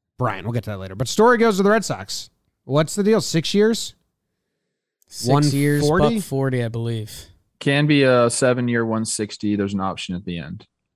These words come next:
Speaker 1: And he
Speaker 3: And
Speaker 1: is
Speaker 3: opt out after the fourth year, I think.
Speaker 1: So how old will he be after that?
Speaker 2: He's twenty-nine. He'll be thirty-four. Something
Speaker 1: Okay.
Speaker 2: like that. Um, I'll go first. I had changed my name to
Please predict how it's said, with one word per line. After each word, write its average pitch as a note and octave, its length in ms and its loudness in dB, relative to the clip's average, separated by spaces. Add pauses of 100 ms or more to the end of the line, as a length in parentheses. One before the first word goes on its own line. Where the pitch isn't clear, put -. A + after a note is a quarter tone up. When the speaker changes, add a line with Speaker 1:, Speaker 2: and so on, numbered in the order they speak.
(160)
Speaker 1:
And C3+ 200 -6
he D3+ 640 0
Speaker 3:
And C#3+ 200 4
Speaker 1:
is C3 180 -4
Speaker 3:
opt B2+ 240 2
out C#3 120 2
after C3+ 180 0
the B2 100 2
fourth A#2 520 -4
year, D2+ 320 -6
I D2+ 40 -10
think. - 420 -16 (880)
Speaker 1:
So C#3 160 -2
how D3+ 220 2
old D3+ 140 4
will C3+ 120 -2
he D#3+ 180 4
be A2+ 200 -4
after G#2+ 220 -10
that? C3+ 300 -4 (600)
Speaker 2:
He's - 140 -20
twenty-nine. B2+ 640 -4
He'll A#2+ 80 -6
be A#2+ 100 -6
thirty-four. B2 720 -8 (260)
Something A#2+ 320 -8
Speaker 1:
Okay. A2+ 120 -8
Speaker 2:
like A#2+ 120 -12
that. - 1040 -20
Um, A#2+ 600 -4
I'll G3 160 2
go D#3+ 180 2
first. D3+ 460 2
I D#3+ 100 2
had C#3 160 -2
changed C#3+ 460 -4
my B2+ 160 -2
name C3 460 -4
to A#2 480 -10